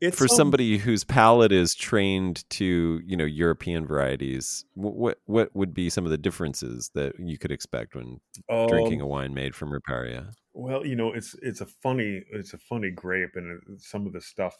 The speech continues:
Speaker 1: I find it, like, you know, I have a, a pretty decent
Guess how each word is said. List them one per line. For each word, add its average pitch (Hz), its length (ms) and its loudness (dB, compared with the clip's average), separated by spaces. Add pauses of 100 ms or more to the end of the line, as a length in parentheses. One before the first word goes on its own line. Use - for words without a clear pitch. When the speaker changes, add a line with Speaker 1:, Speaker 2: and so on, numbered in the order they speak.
(880)
Speaker 1:
I 107 120 -2
find 127 380 0
it, 98 160 -4
like, 92 420 -6 (100)
you 90 100 -16
know, 107 80 -10
I 104 120 2
have 123 200 2
a, 92 140 0 (220)
a 98 140 -6 (460)
pretty 101 280 -4 (380)
decent 92 640 -10